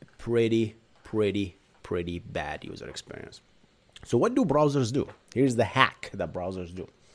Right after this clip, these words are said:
And you might notice it. And if you open Chrome,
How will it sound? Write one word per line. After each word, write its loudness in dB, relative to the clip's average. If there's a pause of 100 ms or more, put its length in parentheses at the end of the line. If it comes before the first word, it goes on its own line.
(720)
And -6
you 0
might 0
notice 0
it. -10 (680)
And -4
if -8
you 0
open -2
Chrome, -2